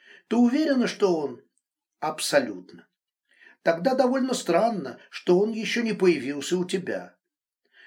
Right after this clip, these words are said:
«Ты сам сказал, он приехал лишь вчера, а я вернулась сегодня». «Кто-нибудь, кроме твоего мента, знает о нём?»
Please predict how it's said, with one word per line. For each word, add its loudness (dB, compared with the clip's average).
«Ты 4
сам 0
сказал, 0
он -6
приехал -2
лишь -4
вчера, -4
а 4
я 4
вернулась 0
сегодня». -4
«Кто-нибудь, -2
кроме 0
твоего 0
мента, 0
знает 0
о 2
нём?» -8